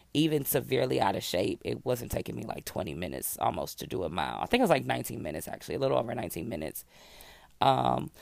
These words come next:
so that was challenging, and it's frustrating 'cause I know what I was able to do at one point. Um, but I've gotta focus on what I can do right now to get back to what I used to be able to do later.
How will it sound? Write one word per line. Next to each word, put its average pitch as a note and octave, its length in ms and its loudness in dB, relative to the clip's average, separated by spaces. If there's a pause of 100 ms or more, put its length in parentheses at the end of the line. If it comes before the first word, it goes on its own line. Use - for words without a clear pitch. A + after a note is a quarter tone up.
(160)
so F#3+ 160 4
that - 240 12
was - 180 -2
challenging, G#3 640 6
and D#3+ 120 2
it's - 100 -4
frustrating D3 580 6
'cause C#3+ 140 0
I - 80 4
know D3 160 4
what D#3 140 6
I - 160 6
was D3+ 580 8
able F#3 240 4
to F#3+ 120 6
do G3 160 6
at F#3 120 6
one G3 200 6
point. A3 420 8 (680)
Um, C3+ 460 10
but E3 420 10 (140)
I've D3+ 160 10
gotta D3 200 12
focus D#3 320 6
on C#3 120 4
what C#3+ 100 6
I C3 80 6
can C#3+ 160 -2
do C#3+ 100 6
right C3+ 240 6
now D#3+ 420 6
to - 80 0
get C#3+ 180 0
back - 200 6
to - 80 -2
what C#3 140 4
I C3 60 4
used C#3 300 -2
to - 60 -6
be C#3+ 120 4
able C3+ 160 4
to C#3 80 -2
do C3+ 160 -4
later. C3 460 -2